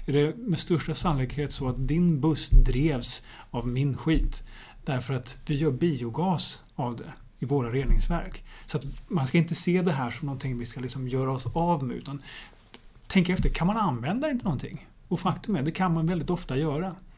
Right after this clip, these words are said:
Odla nya grödor, driva våra bussar. Ja, det är smarta saker man kan göra.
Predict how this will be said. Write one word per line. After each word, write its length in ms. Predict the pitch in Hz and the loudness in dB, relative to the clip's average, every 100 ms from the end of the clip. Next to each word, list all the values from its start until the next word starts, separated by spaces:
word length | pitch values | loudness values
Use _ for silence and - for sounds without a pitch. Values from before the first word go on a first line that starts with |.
| - - - - | -20 -20 -16 -4
Odla 300 | - 170 156 | 0 2 4
nya 260 | 170 160 143 | 4 6 4
grödor, 520 | 151 156 127 147 190 - - - - - | 4 2 2 0 -2 -6 -12 -10 -10 -4
driva 280 | 143 151 151 | 0 4 4
våra 260 | 139 143 | 4 2
bussar. 460 | 143 156 - 139 165 - - - - - | 2 0 0 -2 -4 -8 -18 -20 -20 -10
Ja, 80 | |
det 100 | 139 | -4
är 60 | 180 | -4
smarta 380 | - 214 185 - | -2 0 2 4
saker 300 | - 143 143 | 6 4 4
man 100 | 143 | 0
kan 100 | 143 | 0
göra. 220 | 135 123 | 0 0